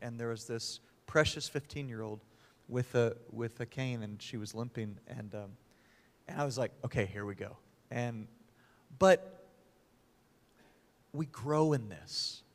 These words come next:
We, we're not perfect right away, and, and we, and if we mess up one time, we, we don't, uh, go, "Well, that's gonna define my preaching the gospel experience for the rest of my life, and I'm not an evangelist."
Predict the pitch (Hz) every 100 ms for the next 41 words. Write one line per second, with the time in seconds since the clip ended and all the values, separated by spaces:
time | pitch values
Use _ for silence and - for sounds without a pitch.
0 | _ - 123 139 143 - 135 135 139 160
1 | - - - 170 - 131 - 117 120 117
2 | 113 123 110 107 113 - - - - -
3 | 151 156 151 156 143 143 143 127 - -
4 | - 143 139 - 135 - 135 170 196 -
5 | 156 147 151 175 175 170 - 165 135 160
6 | 180 - - _ _ _ _ _ _ _
7 | _ _ - 139 135 127 127 - - -
8 | - 131 147 135 135 156 - 170 151 139
9 | - - 151 127 107 107 117 - - _
10 | 120 127 135 - 135 - 120 120 120 -
11 | 113 - 120 110 - 110 113 110 113 110
12 | 104 107 107 110 110 107 107 107 95 -
13 | - -